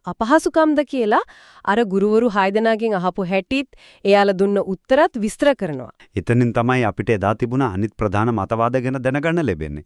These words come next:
Speaker 1: පළවෙනියටම පූරණ කස්සප. එතුමා කිව්වේ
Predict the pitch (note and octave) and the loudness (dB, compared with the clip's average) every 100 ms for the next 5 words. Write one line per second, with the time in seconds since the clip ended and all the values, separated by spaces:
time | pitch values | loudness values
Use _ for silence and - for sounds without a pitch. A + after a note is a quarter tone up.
0 | _ B3 A#3+ F4+ G#4+ G#4 E4 A#3+ G#3+ A#4+ | _ 0 2 2 2 2 2 0 -2 -2
1 | - - B3 A#3+ A#3+ D#4+ C5 - G#3+ - | -6 -4 0 2 2 2 -2 -4 -6 -4
2 | F#3 - - _ _ _ _ - D4+ E4 | -8 -8 -16 _ _ _ _ -4 2 2
3 | F4+ - D4 C#4+ | 2 0 -2 0